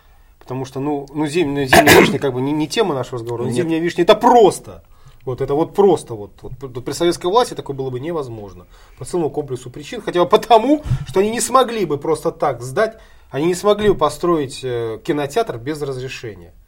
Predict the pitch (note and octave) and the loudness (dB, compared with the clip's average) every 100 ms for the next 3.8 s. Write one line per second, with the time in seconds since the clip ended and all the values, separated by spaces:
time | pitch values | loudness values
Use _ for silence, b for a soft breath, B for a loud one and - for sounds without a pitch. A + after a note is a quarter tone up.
0 | _ - A2+ A2+ - D3 D#3 - G#2+ G#2+ | _ -10 -6 -4 -2 0 0 -2 -6 -4
1 | B2 B2+ B2+ B2+ B2+ C3+ F3 F3+ G2 - | -2 -2 -2 -6 -6 -2 -2 -2 -6 -8
2 | _ _ - b b b b b b - | _ _ -20 b b b b b b -2
3 | G#3 C#3+ B2 A2 - A2+ A#2 F#2+ | 0 2 0 -2 -4 -2 -2 -2